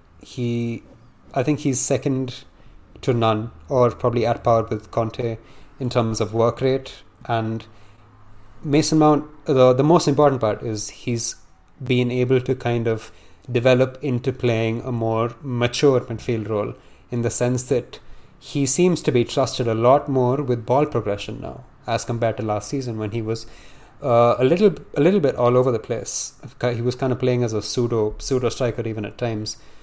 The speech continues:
uh, deployed as a number ten and as a left attacker. But yes, so finding Mason Mount's role and realising that Havertz could be played as an eight alongside him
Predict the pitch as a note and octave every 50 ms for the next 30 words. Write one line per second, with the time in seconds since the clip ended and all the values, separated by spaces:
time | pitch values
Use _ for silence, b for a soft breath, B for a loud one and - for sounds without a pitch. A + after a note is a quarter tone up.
0 | b b b b - - A#2+ A2 A2 G#2+ G2+ G#2 - - A#2 A2+ A2+ A2 G#2 -
1 | A2 G#2+ G#2+ A2 A2 - - A#2 A2 A2 A2 A2 G#2+ G#2 G#2 G#2 G2+ - G#2 G#2+
2 | G#2 - - - - A#2 G#2+ G#2 - - A2 G#2+ G#2 - - G#2+ G#2+ - - -
3 | b b b b b b b b b b b - - C3 A#2 - - - - -
4 | - - C3+ C3 B2+ A#2+ - - - - - E3 E3+ F#3+ F#3+ E3 C#3+ C#3+ - -
5 | D3+ C3+ B2 A#2 A#2+ - - B2 A#2 A2+ A2 A2 A#2 - - - - - - -
6 | - B2+ A#2+ A#2 A#2 A2+ A2+ A2+ - - - - - - - - - - - _
7 | - - B2+ B2 B2 A#2+ A#2 A2+ A#2+ A#2 A2+ A#2 G#2 - B2+ A#2+ A#2 A#2+ - -
8 | - - - B2+ A2+ A#2 A#2 - - A#2+ A2 A2 G#2+ G#2 - - - C3 A#2 A2
9 | G#2+ G#2 - - - - - - - - - B2 B2 B2+ C3 A#2 A2+ - - -
10 | A#2 A2+ G#2+ A2+ G#2+ - A2 G#2+ G#2+ - A#2+ A2+ A2+ A2